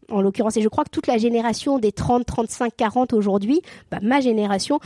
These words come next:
est en train de se dire, « Mon Dieu, moi j'ai cramé la planète en me disant que c'était trop cool et ça faisait bien de voyager partout dans le monde, hein. » C'est, c'était, euh, c'était chouette et maintenant je m'en veux, je m'en veux un petit peu, mais en même temps, ça, j'en ai profité. Et c'est aussi ça, les jeunes qui me disent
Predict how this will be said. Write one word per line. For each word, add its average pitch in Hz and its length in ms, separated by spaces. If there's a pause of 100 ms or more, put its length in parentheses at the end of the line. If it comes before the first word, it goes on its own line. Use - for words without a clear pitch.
(240)
est 202 80
en 202 80
train - 160
de 208 40
se 214 120
dire, « 247 180
Mon 214 160
Dieu, 254 140
moi 214 100
j'ai 196 140
cramé 240 340
la 226 140
planète 247 440
en 220 80
me 202 60
disant 202 240
que 277 60
c'était 202 240
trop 170 180
cool 320 180
et 247 60
ça 190 140
faisait 180 180
bien 208 240
de 247 60
voyager 202 400
partout 254 320
dans 262 100
le 285 80
monde, 339 220
hein. » 247 160
C'est, - 200 (320)
c'était, 247 440
euh, 202 160
c'était 240 240
chouette 339 260
et 233 60
maintenant 202 320
je 247 100
m'en 208 120
veux, 220 220
je 220 120
m'en 233 120
veux 233 120
un 254 100
petit 262 160
peu, 359 140
mais 233 140 (500)
en 208 100
même 196 140
temps, 294 120
ça, 190 640
j'en 208 200
ai 240 80
profité. 269 600
Et 196 80
c'est 190 140
aussi 185 180
ça, 320 160
les 214 160
jeunes 247 220
qui 196 140
me 185 100
disent 226 240